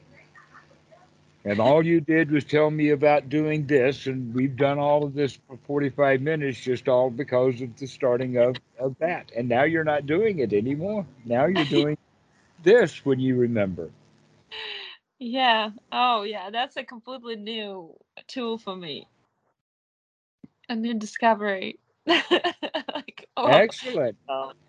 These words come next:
Speaker 1: And to think you've had those hands there all along. <laughs>
Speaker 2: I know. It's really fun. <laughs> At some point, sometime I walk around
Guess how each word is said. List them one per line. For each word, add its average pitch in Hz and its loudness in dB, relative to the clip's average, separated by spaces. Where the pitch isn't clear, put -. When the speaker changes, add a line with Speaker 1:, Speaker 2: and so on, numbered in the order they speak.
Speaker 1:
And 202 2
to 208 6
think 226 0
you've 202 -2
had 196 6
those 185 0
hands 175 0
there 170 0
all 165 0
along. 127 -6
<laughs> - -20
Speaker 2:
I 285 0
know. 370 0
It's 330 -8
really 359 -6
fun. 392 -2
<laughs> 320 -8
At 269 -10
some 320 -10
point, 339 -2
sometime 285 -2
I 240 -2
walk 247 -4
around 214 -8